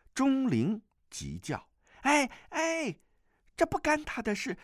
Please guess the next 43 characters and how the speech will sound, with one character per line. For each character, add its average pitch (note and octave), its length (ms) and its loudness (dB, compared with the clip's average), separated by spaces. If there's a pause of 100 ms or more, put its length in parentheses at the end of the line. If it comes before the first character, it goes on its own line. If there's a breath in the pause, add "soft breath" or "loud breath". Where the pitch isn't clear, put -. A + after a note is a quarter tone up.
(120)
可 - 120 -2
别 G#3 180 2
害 B3+ 460 -4
他。” D3 360 -4 (560)
手 C3+ 460 6
足 D#3+ 220 -4
乱 G#3+ 400 0
撑， F3+ 300 -6
想 C#3+ 200 -6
乘 C#3 280 -8
机 E3+ 180 -12
爬 - 520 -10
出。 - 300 -16 (600 loud breath)
朱 G3+ 180 4
邦 F#3 220 4
仲 C#3+ 180 -4
忙 G#2 280 2
用 D3 200 -2
泥 A2+ 180 0
土 - 280 -10
填 D3 340 0
满 G2 320 -2
段 D3+ 300 -2
誉 B2 180 -4
先 F#3 340 -2
前 G#2+ 220 -4
容 G2+ 380 -2
身 D3+ 320 -8
的 F#2 100 -10
洞 G#2+ 240 -6
穴， C2+ 320 -8 (260 loud breath)
钟 A#3 220 0
灵 D3+ 160 2
随 F3+ 360 -4
即 C3+ 300 -10 (100)
转 A2 460 6
动 A2 360 -2
不 A2 100 -6
得， G#2+ 300 -8 (280 soft breath)
不 E2+ 160 -8
禁 G2 300 -6 (160)
放 F3+ 480 4 (200)
声 D#3 380 -4